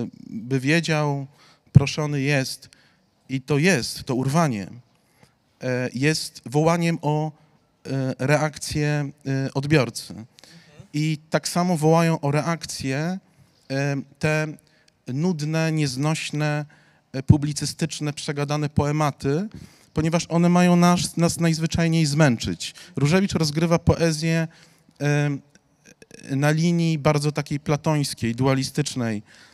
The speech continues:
E, poezja, wiersz. Pod tym względem jest sz-, szalenie konserwatywny. Poezja jako pewien ideał, a wiersz jako mniej lub bardziej fortunna realizacja idei poezji.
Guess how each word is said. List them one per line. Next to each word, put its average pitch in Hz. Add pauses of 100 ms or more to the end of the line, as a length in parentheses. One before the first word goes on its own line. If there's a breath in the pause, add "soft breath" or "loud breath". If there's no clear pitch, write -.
(180 loud breath)
E, 123
poezja, 156
wiersz. 117 (260)
Pod 147
tym 160
względem 147
jest 147
sz-, - (300)
szalenie 180
konserwatywny. 95 (360 loud breath)
Poezja 170
jako 143
pewien 131
ideał, 170 (320 loud breath)
a 143
wiersz 165
jako 151
mniej 160
lub 156
bardziej 151
fortunna 151
realizacja 151
idei 143
poezji. 131